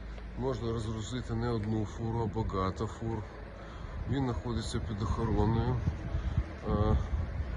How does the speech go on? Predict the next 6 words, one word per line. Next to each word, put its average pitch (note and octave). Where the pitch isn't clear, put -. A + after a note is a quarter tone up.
там C3+
на, A2+
на C3
балках B2
на B2
горіщі C3+